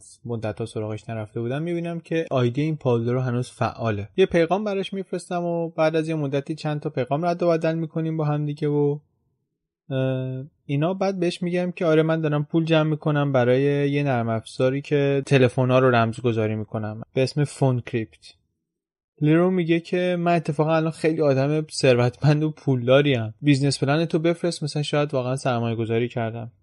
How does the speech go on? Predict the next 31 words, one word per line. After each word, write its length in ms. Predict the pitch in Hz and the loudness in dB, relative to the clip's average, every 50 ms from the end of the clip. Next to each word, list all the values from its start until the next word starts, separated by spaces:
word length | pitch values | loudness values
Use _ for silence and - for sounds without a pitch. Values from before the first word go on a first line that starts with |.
| _ _ | _ _
این 100 | - 190 | -4 -2
میگه 160 | 208 202 202 | 0 0 0
من 180 | 196 202 202 190 | 0 0 -2 2
جدی 280 | 165 156 143 139 160 165 | 2 2 2 2 2 0
نگرفتم 520 | 170 165 156 139 120 117 - - 123 117 | 0 0 2 2 0 0 0 -4 -6 -6
به 60 | 120 | -4
خاطر 220 | - 135 - - 156 | -6 -8 -6 -6 -6
اینکه 180 | 160 - 160 | -6 -2 0
یادم 340 | 151 156 160 165 170 160 147 | 0 2 2 0 -2 -4 -4
بود 120 | 135 131 | -4 -4
این 80 | 139 139 | -4 -2
واقعاً 340 | 131 120 110 117 117 127 127 | -2 -4 -4 -4 -6 -6 -6
توی 180 | - - 127 | -6 -8 -10
چه 140 | 120 - 135 | -8 -8 -10
فقر 480 | 127 _ - _ - 123 123 _ - 127 | -10 _ -12 _ -6 -6 -6 _ -8 -8
و 60 | 120 | -6
بدبختی 600 | 117 113 107 104 - - 104 104 - _ 127 131 | -4 -4 -6 -4 -6 -6 -8 -8 -6 _ -6 -2
داشت 220 | 123 117 113 113 | 0 0 -2 0
زندگی 400 | 110 110 107 107 107 104 104 110 | -2 -2 -2 -2 -4 -4 -4 -4
می‌کرد 420 | 107 107 104 104 - 107 107 110 _ _ | -4 -4 -4 -6 -6 -8 -8 -8 _ _
قبلاً، 600 | 107 104 104 101 113 113 120 120 117 107 104 110 - _ | -6 -6 -6 -4 -4 -2 -2 -2 -2 -2 -4 -8 -10 _
اصلاً 500 | - - 110 - - 127 131 139 143 139 139 - - - - - - - - | -14 -14 -14 -8 -6 -4 -4 -4 -4 -6 -10 -14 -18 -20 -20 -20 -20 -18 -6
به 100 | - 127 | -6 -4
ذهنم 380 | 117 127 143 131 131 156 151 143 | 0 0 0 0 2 0 0 0
خطور 360 | - _ 127 120 - 147 147 | 0 _ -6 -2 0 0 2
نکرد 340 | 151 147 139 - 127 113 - | 2 0 0 0 -4 -4 -2
که 80 | - | -4
این 100 | 120 113 | -6 -6
شاید 380 | 110 - 120 110 110 110 113 113 | -4 -4 -2 -2 -2 -2 -2 -2
راست 340 | 117 107 107 - - - - | 0 -2 -2 -6 -12 -10 -8
میگه، 320 | 110 107 104 104 98 - | -8 -8 -6 -8 -12 -12